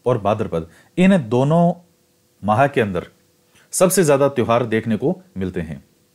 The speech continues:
इनको थोड़ा ज्यादा ध्यान से पढ़ो। त्योहारों की शुरुआत किससे मानी जाती है, तीज कौन सी तीज कब आती है, बड़ी तीज, छोटी तीज, पहले कौन सी आती है, बाद में कौन सी आती है, तीज किसी स्थान की फेमस हो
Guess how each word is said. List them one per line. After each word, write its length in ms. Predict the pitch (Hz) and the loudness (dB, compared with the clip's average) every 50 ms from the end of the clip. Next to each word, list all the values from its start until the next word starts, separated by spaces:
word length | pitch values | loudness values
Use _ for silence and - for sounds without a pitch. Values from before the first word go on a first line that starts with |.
| _ _ _ _ _ _ _ _ _ _ - - | _ _ _ _ _ _ _ _ _ _ -4 -2
इनको 240 | 131 139 135 151 | 0 0 0 0
थोड़ा 180 | 143 151 143 127 | 0 0 0 0
ज्यादा 260 | 104 107 104 117 135 | 2 2 2 2 2
ध्यान 220 | 131 131 131 135 131 | 2 2 0 0 0
से 120 | - 143 | -2 -2
पढ़ो। 220 | 135 143 135 139 139 - _ _ _ _ _ _ _ _ _ _ _ - | -2 -2 -2 -2 -4 -6 _ _ _ _ _ _ _ _ _ _ _ 0
त्योहारों 340 | 123 117 104 117 117 139 151 | 0 2 2 2 2 2 0
की 120 | - 151 131 | 0 0 0
शुरुआत 380 | - 120 113 117 127 131 - | 0 0 2 2 2 2 0
किससे 260 | - 151 135 - 151 | -2 -4 -2 -2 0
मानी 260 | 135 120 113 117 127 120 | 0 0 0 0 0 0
जाती 260 | 131 127 127 147 135 | -2 -2 -2 -2 -2
है, 200 | 131 143 147 - _ _ _ _ _ _ _ _ _ _ _ _ _ _ _ _ _ _ _ _ _ _ _ _ _ _ _ _ - | -2 -4 -6 -8 _ _ _ _ _ _ _ _ _ _ _ _ _ _ _ _ _ _ _ _ _ _ _ _ _ _ _ _ -2
तीज 240 | 131 139 143 135 | 0 0 0 0
कौन 200 | 123 - 143 143 | 0 -2 0 0
सी 120 | 135 - 143 | 0 -2 -2
तीज 240 | - 143 139 131 - | 0 0 -2 0 2
कब 140 | 151 143 139 | 2 4 4
आती 220 | 143 135 - 143 131 | 4 2 2 0 0
है, 140 | 139 143 | 0 0
बड़ी 260 | 127 110 113 120 135 127 | 0 0 0 0 0 0
तीज, 360 | 131 135 135 139 135 135 - | 0 0 0 0 -2 -4 -6
छोटी 300 | - 110 107 104 143 135 | -6 -6 -4 -2 -2 -2
तीज, 360 | 127 139 135 139 135 143 135 135 _ _ _ _ _ _ - | -2 0 -2 0 0 -2 -4 -6 _ _ _ _ _ _ 0
पहले 220 | 135 139 143 143 139 | 2 4 4 4 2
कौन 220 | 135 139 143 139 | 2 0 -2 0
सी 120 | 123 143 135 | 2 2 2
आती 220 | 131 127 131 131 | 2 2 2 0
है, 100 | 135 131 | 0 2
बाद 260 | 113 101 104 117 120 | 2 2 2 2 0
में 100 | 135 135 123 | -2 -6 -4
कौन 180 | 139 135 135 | -4 -4 -4
सी 140 | 120 - 139 | -2 0 0
आती 240 | 135 127 131 131 131 | 0 0 0 0 0
है, 80 | 135 131 | 0 0
तीज 260 | 131 131 135 143 135 | 0 0 -2 -2 -2
किसी 300 | 127 - 131 - 143 127 | -4 -6 -4 -2 -2 -4
स्थान 300 | - - - 98 101 113 | -4 -4 -2 -2 -2 -2
की 120 | 113 143 | -2 -4
फेमस 360 | 127 - 127 127 139 131 - 143 | -4 -2 -2 -2 -2 -2 0 -2
हो 180 | 131 127 - | -2 -4 -4